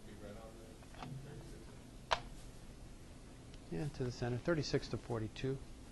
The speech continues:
Speaker 2: typically. Okay, and I could account for putting a door light in this. In other words, I could account for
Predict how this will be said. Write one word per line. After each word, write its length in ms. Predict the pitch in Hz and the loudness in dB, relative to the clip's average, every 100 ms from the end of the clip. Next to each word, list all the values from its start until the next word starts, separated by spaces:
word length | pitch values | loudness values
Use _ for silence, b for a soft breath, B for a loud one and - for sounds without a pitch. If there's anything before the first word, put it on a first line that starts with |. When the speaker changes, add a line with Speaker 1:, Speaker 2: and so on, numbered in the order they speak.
| - - | -8 0
Speaker 2:
typically. 460 | 131 - 131 135 139 - - - - | 0 2 0 0 -2 -4 -8 -6 4
Okay, 200 | 135 143 b b b b b b b b - | 4 4 b b b b b b b b 12
and 100 | 170 | 12
I 80 | 180 | 12
could 180 | 190 180 | 12 12
account 380 | - 196 202 | 12 12 12
for 140 | - 190 | 12 12
putting 300 | 190 185 170 | 12 12 12
a 40 | |
door 300 | 135 165 175 | 12 12 12
light 400 | 160 156 190 202 | 12 12 12 12
in 220 | 202 202 202 | 12 12 12
this. 320 | 214 214 185 | 12 12 12
In 100 | 156 | 12
other 160 | 165 | 12
words, 160 | 165 160 | 12 12
I 100 | 160 | 12
could 140 | 156 | 12
account 380 | 160 - 170 170 | 12 12 12 12
for 480 | - 170 170 170 | 12 12 12 12